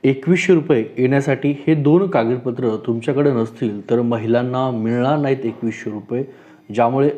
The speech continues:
अपात्रता वाढलेली आहे. एक वीस टक्के ते बावीस टक्के महिलांची अपात्रता या दोन डॉक्युमेंटमुळे वाढलेली आहे. तर बघूया कुठले दोन डॉक्युमेंट अत्यंत महत्त्वाचे आहे, ज्यामुळे लाखो महिलांची अपात्रता वाढली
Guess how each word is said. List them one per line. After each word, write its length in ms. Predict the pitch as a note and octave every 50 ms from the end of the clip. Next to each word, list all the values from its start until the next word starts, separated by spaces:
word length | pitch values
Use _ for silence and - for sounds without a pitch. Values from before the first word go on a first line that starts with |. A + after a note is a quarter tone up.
| - C3
अपात्रता 680 | C#3 D#3+ D#3+ - D3 - B2 B2 B2 - - A2 G#2 G2 - - _ _ _ _
वाढलेली 440 | - A#2+ B2 A#2 A2+ A2+ B2 B2+ C3
आहे. 260 | C3+ B2 A2+ A2+ C3 D#3 - - - _ _ _ _
एक 160 | - A#2+ - D3
वीस 400 | D3 C3 B2 C#3 F#3 G3 - - -
टक्के 300 | E3 - - - D3+ A#2+ A#2+ -
ते 60 | C3+
बावीस 400 | B2 A#2+ B2 B2 C3 E3 E3+ -
टक्के 220 | - D3+ D#3 - D#3
महिलांची 600 | C3+ A#2 A#2+ A#2+ B2+ C3 D#3 D#3 D#3 C#3+ - D3+ - - B2
अपात्रता 640 | C#3 D3 C#3+ C#3 B2 - A#2+ A2+ A2 A#2+ G#2+ G2+ F#2+ - - - _ _ -
या 120 | A2+ B2+
दोन 340 | B2+ C3+ D3+ E3 F3 F3+ E3+
डॉक्युमेंटमुळे 680 | C#3+ A#2+ A2+ - - C#3 D#3 E3+ E3+ D#3+ D3 C3+ C3
वाढलेली 480 | C3 B2 A#2 A2 G2+ G2+ A2 A2 G#2+ A#2
आहे. 100 | A#2 - - - _ _ _ -
तर 80 | A#2+ A2+
बघूया 380 | A2+ B2+ C3 D3+ D#3+ D#3 D#3 E3 - - - - _ -
कुठले 200 | - - - D#3 D3+
दोन 220 | C#3 D3+ F3 F3
डॉक्युमेंट 420 | D#3 C#3 C3 - C#3+ C#3+ C#3 C3+
अत्यंत 400 | C3 A#2+ A#2+ - C3 C3 B2+ C#3
महत्त्वाचे 680 | D3 C#3+ C#3 C#3 C#3 D3+ F3+ F3 F3 F3 D#3 C#3+ - D3+
आहे, 80 | C3 A#2 - - - - _ _ _ -
ज्यामुळे 480 | A#2 B2+ C3 B2+ C3 C3+ C3+ C3+ D3 - -
लाखो 340 | C3 D#3 D#3+ D#3+ - E3+ E3
महिलांची 560 | D3+ C3 B2+ A#2+ B2+ B2+ B2 A#2 - C#3+ - - -
अपात्रता 640 | C#3+ E3 D#3+ - C#3+ B2 - A#2+ A#2+ A2+ - B2
वाढली 420 | A#2+ A2+ A2 A2 A2 B2 C#3+ E3+